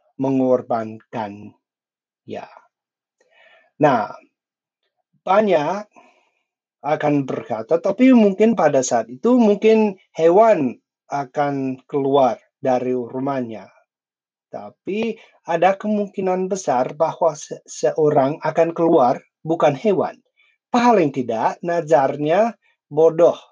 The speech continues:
atau oleh karena itu. Tapi sudah jelas Allah tidak berkenan dengan nazar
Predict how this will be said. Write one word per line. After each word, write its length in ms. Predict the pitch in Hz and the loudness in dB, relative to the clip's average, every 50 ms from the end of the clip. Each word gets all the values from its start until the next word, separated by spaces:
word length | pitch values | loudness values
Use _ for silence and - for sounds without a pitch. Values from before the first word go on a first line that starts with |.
| _ _ - | _ _ -12
atau 560 | 135 135 131 - 139 135 135 131 131 135 135 _ _ _ _ - | -12 -12 -8 -4 -4 -2 0 0 -2 -4 -6 _ _ _ _ -10
oleh 240 | - 147 131 123 123 | -6 -2 -2 -2 -2
karena 400 | 123 135 120 120 117 120 120 113 | -2 -4 -6 -6 -6 -8 -10 -10
itu. 400 | 113 - - 113 - - 139 _ _ _ _ _ _ _ _ - _ _ _ _ _ - | -12 -14 -18 -20 -20 -20 -20 _ _ _ _ _ _ _ _ -20 _ _ _ _ _ -20
Tapi 160 | - - - | -20 -16 -12
sudah 320 | 180 175 202 190 220 240 220 | -8 -6 -4 -2 -2 0 0
jelas 480 | 277 262 233 180 147 160 190 - - _ _ | 2 2 2 2 2 0 -2 -4 -12 _ _
Allah 400 | - 139 135 147 160 180 208 220 220 - | -6 -2 0 2 2 2 2 0 -4 -8
tidak 400 | 151 139 131 127 117 110 - 147 | -10 -6 -4 -4 -4 -4 -6 -8
berkenan 800 | 135 143 131 139 - - 147 131 127 123 117 120 139 165 185 _ _ _ _ - | -8 -8 -8 -8 -10 -10 -8 -6 -4 -4 -6 -6 -8 -12 -14 _ _ _ _ -6
dengan 320 | 143 143 139 139 131 127 127 | -4 -2 -2 0 0 0 0
nazar 480 | 127 123 120 113 113 127 123 113 - | -2 -2 -4 -4 -2 -2 -2 -2 -2